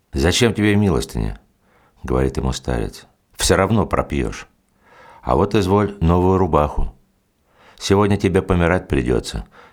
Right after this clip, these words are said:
так неприлично будет с лохмотьями в гробу лежать". Иван Большаков получил новую рубаху и думает: "Жди себе, когда я помру-то. Вот махну сейчас в трактирное заведение, продам рубашонку,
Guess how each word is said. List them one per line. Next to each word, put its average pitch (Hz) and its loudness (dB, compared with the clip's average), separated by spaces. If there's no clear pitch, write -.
так - -4
неприлично 82 0
будет 78 -2
с - -12
лохмотьями 76 -2
в 57 -10
гробу 71 -2
лежать". 58 -6
Иван 62 -2
Большаков - -6
получил 67 0
новую 87 2
рубаху 76 -2
и - -6
думает: 58 -8
"Жди 71 -2
себе, 58 -2
когда 71 0
я 64 0
помру-то. 71 -2
Вот 78 0
махну 87 0
сейчас 71 0
в - -12
трактирное 76 0
заведение, 71 0
продам 95 0
рубашонку, 80 0